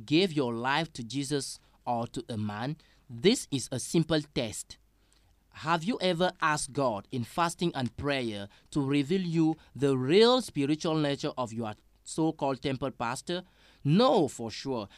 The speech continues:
It is quite easier to put aside Psalm one hundred and forty-nine than to find out the spiritual nature of my so-called temple pastor, as I actually gave my life to my so-called temple pastor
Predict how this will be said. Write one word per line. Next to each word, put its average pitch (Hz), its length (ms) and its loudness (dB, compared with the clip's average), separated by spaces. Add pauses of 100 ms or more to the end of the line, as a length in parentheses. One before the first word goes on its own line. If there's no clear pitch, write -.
(120)
It 139 180 -6
is 139 120 -6
quite 208 340 2
easier 156 320 2
to 147 140 -4
put 185 260 -2
aside 131 360 -4
Psalm 120 280 -2
one 160 180 -2
hundred 160 180 0
and 135 100 -2
forty-nine 113 600 -6 (220)
than 127 220 -4
to 127 120 -6
find 175 400 0
out 120 220 -4
the 127 100 -6
spiritual 196 480 0
nature 165 400 0
of 123 180 -6
my 120 200 -4
so-called 160 640 0
temple 147 320 -4
pastor, 123 480 -6 (360)
as 120 240 -8
I 131 200 -4 (100)
actually 175 460 0
gave 143 260 0
my 120 200 -2
life 131 500 -4 (240)
to 135 100 -6
my 110 240 -4
so-called 160 560 -2
temple 143 280 -4
pastor 131 420 -6